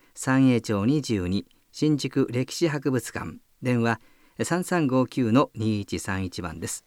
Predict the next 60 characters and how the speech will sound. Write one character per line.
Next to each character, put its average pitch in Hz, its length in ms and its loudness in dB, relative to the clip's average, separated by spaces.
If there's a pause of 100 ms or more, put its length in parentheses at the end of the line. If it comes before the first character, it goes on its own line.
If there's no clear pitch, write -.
こ 101 120 -8
ち 110 120 -8
ら 95 100 -6
ま 127 100 -4
で 127 100 -4
ど 85 120 -10
う 90 40 -16
ぞ。 - 240 -20 (1700)
佐 - 280 0
伯 165 180 0
雄 151 180 6
三 131 300 2
ア 127 140 -2
ト 180 100 0
リ 175 140 2
エ 165 100 2
記 160 140 -4
念 156 160 0
館 117 180 -2
の 143 160 0
ご 107 140 0
案 92 120 -2
内 85 180 -6
で 80 80 -10
し - 100 -12
た。 87 240 -10 (2750)
次 147 200 4
は、 113 220 4 (240)
子 143 140 2
ど 196 80 4
も 214 100 4
手 208 200 0
当 165 100 0
に 139 120 6
つ - 120 -2
い 123 80 0
て 143 80 2
お 117 80 4
伝 98 220 -2
え - 20 -4
し - 120 -8
ま 98 120 0
す。 - 240 -10 (800)
子 139 120 2
ど 170 80 4
も 175 120 2
手 165 100 2
当、 117 480 4
国 190 240 2
制 196 240 2
度 156 100 2
の 123 100 6
申 147 240 2
請 135 220 2
を 120 240 4
お 98 80 -2
忘 107 220 -2
れ 95 140 -2
な 90 120 -4
く。 - 220 -20